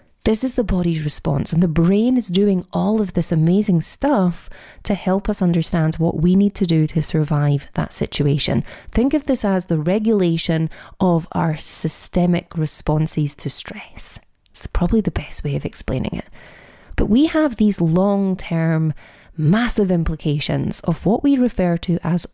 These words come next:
chronic elevation of cortisol. And this has been linked to many adverse health outcomes. Okay, lots of studies on this. And it, it, a lot of them explore the impact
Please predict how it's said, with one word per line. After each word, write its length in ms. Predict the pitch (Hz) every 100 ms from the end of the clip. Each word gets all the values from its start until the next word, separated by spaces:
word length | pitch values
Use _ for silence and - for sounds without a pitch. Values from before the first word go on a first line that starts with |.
| _
chronic 720 | - - 196 214 - - - - -
elevation 880 | 233 285 196 180 180 190 175 170 -
of 200 | 175 -
cortisol. 720 | - 160 139 139 - - - - - - - - -
And 160 | 208 202
this 140 | 226
has 120 | 302 294
been 240 | 277 220
linked 340 | 196 190 - -
to 80 |
many 500 | 180 180 185 233 262 -
adverse 480 | 190 175 170 165 -
health 280 | - 156 -
outcomes. 600 | - - - - - - - - - _ -
Okay, 120 | 180
lots 340 | 156 196 -
of 100 | -
studies 380 | - - - -
on 120 | - -
this. 280 | 190 - - - - - -
And 180 | 208 220
it, 80 | -
it, 240 | 220 - -
a 100 | 196
lot 200 | 214 240
of 100 | 208
them 140 | 185
explore 560 | 170 - - 202 196 180
the 180 | 165
impact 520 | 160 170 170 165 -